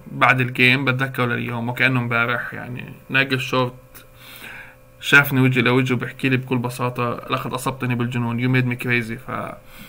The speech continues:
الجيم، آه، يعني حقيقة في ذكرى حلوة، ذكرى حلوة. بهذا الجيم هو السبب إنه صرت مصنف دولي، فحبيت أشاركه معكم اليوم.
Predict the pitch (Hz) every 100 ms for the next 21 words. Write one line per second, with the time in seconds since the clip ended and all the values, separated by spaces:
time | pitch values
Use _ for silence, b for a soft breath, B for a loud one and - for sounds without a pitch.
0 | B B B - - - - 117 131 139
1 | 135 127 120 107 78 - - - 123 120
2 | 147 151 135 135 127 127 151 180 190 156
3 | 170 131 156 180 160 151 - 123 127 175
4 | 151 156 165 160 143 151 156 147 147 -
5 | 165 147 143 139 151 135 143 147 135 131
6 | 123 123 170 175 - 143 135 147 143 139
7 | 131 135 131 120 131 226